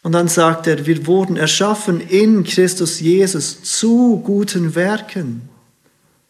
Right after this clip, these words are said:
Gott rettet uns in seiner Gnade, nicht aufgrund von Werken, durch Glauben an Jesus, nicht aufgrund von Werken,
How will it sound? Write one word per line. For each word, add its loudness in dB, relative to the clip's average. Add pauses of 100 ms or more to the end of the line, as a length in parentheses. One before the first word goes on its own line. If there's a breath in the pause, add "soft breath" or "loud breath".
(1300)
Gott -4
rettet -2
uns -2 (220)
in 4
seiner 2
Gnade, 2
nicht 4
aufgrund 2
von -2
Werken, -2 (1400)
durch 0
Glauben 4
an 2
Jesus, 4
nicht 2
aufgrund -2
von -4
Werken, -2